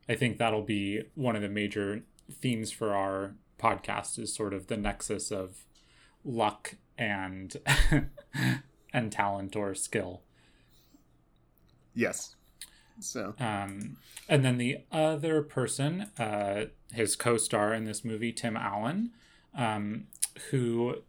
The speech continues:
Speaker 1: in terms of, um, acting, in terms of movies, he hadn't really done a ton. Um, he'd had a stand-up comedian career, uh, I think from the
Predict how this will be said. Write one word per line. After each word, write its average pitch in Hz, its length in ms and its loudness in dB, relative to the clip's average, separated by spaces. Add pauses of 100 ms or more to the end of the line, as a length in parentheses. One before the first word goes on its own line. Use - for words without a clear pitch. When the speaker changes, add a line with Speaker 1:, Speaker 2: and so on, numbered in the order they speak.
Speaker 1:
in 143 180 2
terms 175 560 -4 (140)
of, 120 960 4 (760)
um, 120 580 0 (800)
acting, 127 1040 0
in 151 120 6
terms 202 240 4
of 220 80 4
movies, 156 540 2
he 147 120 0
hadn't 139 500 0 (160)
really 127 360 4
done 113 580 -2
a 117 100 -2
ton. 143 560 -2
Um, 113 280 -4
he'd 113 180 -4
had 113 240 0
a 110 280 0 (340)
stand-up 120 600 4 (280)
comedian 135 520 4
career, 117 760 4
uh, 104 380 2
I 110 60 2
think 175 340 0
from 135 240 0
the 107 320 0